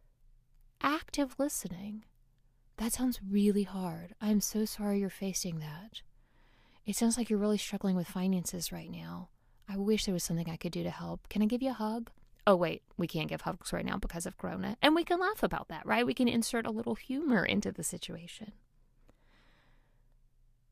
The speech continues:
But you don't need to fix. You don't need to say, "Well, you know, um, there are some treatments developing and vaccines are coming.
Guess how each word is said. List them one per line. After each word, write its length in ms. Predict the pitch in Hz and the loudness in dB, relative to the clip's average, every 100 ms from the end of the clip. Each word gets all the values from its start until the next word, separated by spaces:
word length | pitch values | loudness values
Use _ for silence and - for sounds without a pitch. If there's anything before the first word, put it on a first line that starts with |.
| _ _ _ _ | _ _ _ _
But 140 | - 208 | -2 0
you 220 | 202 202 | 2 0
don't 400 | - 196 196 208 | 2 2 2 2
need 220 | 214 196 | 2 0
to 80 | 190 | 0
fix. 360 | - 185 175 - | -8 -8 -4 2
You 80 | 190 | 4
don't 160 | 190 | 4
need 140 | 196 190 | 4 0
to 80 | |
say, 240 | 180 185 190 | 0 0 2
"Well, 120 | 208 | 8
you 100 | 226 | 10
know, 420 | 240 285 185 - 185 - - - - | 10 8 4 0 -8 -12 -20 -12 -2
um, 480 | 175 165 170 175 196 | 0 0 -2 0 4
there 180 | 202 | 6
are 100 | 190 | 6
some 180 | 214 254 | 4 4
treatments 520 | - 302 285 220 - | 2 2 2 0 0
developing 480 | - - 196 196 170 | -2 2 2 2 0
and 80 | 165 | 2
vaccines 420 | 175 - 226 220 | 0 0 4 4
are 80 | 208 | 2
coming. 500 | - 202 185 170 185 | -4 -4 -4 -6 -12